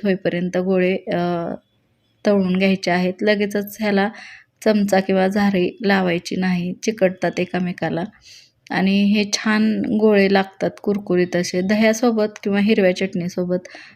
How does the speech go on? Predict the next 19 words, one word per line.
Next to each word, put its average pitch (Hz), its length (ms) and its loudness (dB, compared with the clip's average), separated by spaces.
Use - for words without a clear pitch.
तुम्ही 190 220 -2
खाऊ 196 200 2
शकता. 185 440 -2
हेल्दी 202 500 2
आहे 196 340 2
ही 190 220 2
रेसिपी 196 440 0
आणि 185 380 -2
उपवासाच्या 196 580 0
दिवसात, 196 400 0
आता 202 220 0
उपवासाचे 208 640 2
दिवस 196 400 2
आहेत, 196 340 0
श्रावण 185 580 0
महिना 196 280 2
आहे. 180 360 -4
उपवासाच्या 254 720 4
दिवसात 247 380 4